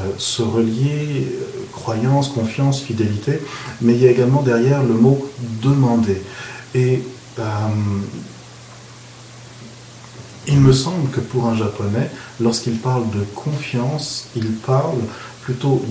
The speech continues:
dans la relation avec une personne, l'attitude de la personne face à moi est telle qu'elle appelle l'élan qui vient de moi pour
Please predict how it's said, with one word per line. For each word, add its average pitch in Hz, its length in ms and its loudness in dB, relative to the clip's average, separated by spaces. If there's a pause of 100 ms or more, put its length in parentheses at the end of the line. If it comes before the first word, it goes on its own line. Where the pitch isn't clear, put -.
dans 143 160 4
la 160 140 0
relation 117 580 -2
avec 101 320 -2
une 104 80 -2
personne, 104 640 -2 (420)
l'attitude 135 800 2 (720)
de 110 80 0
la 113 120 2
personne 113 420 2
face 135 280 0
à 113 60 0
moi 107 340 0 (440)
est 123 220 4
telle 165 260 2
qu'elle 131 920 4
appelle 117 680 0 (260)
l'élan 117 380 4
qui 135 180 -6
vient 110 240 -2
de 123 140 0
moi 104 380 0 (520)
pour 139 520 0